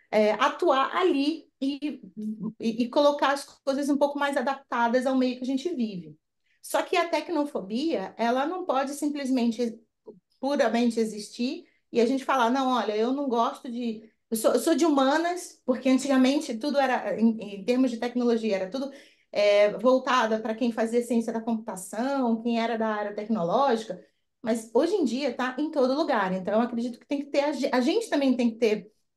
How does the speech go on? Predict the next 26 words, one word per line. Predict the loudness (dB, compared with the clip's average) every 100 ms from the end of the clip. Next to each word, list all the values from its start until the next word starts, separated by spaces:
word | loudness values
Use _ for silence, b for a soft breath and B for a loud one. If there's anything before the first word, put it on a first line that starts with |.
| _
essa | -6 -4 0 2 2
proatividade | 2 0 0 -4 -2 -2 -2
da | -4
gente | -2 -2
poder | -2 -2
entender | 0 -2 -2 0 2 0 -4 _ _ _ _ _ _ _ _
e | -2 0
tentar | 0 0 -2 0
compreender | -2 0 -2 0 0 0
como | -4
é | -2
que |
as | -4 -4
coisas | -6 -4
funcionam | -2 -2 -2 0 0 -2
pra | -4
poder | -4 -4 -4
saber | -6 -4 -2 -2 -6 -20
se | -6 0
é | 2
realmente | 2 2 2 0 0
uma | 0
ameaça | 0 0 0 -4 -8
real | -4 0 2 2 0
ou | 0 2
não. | 2 2 0 -10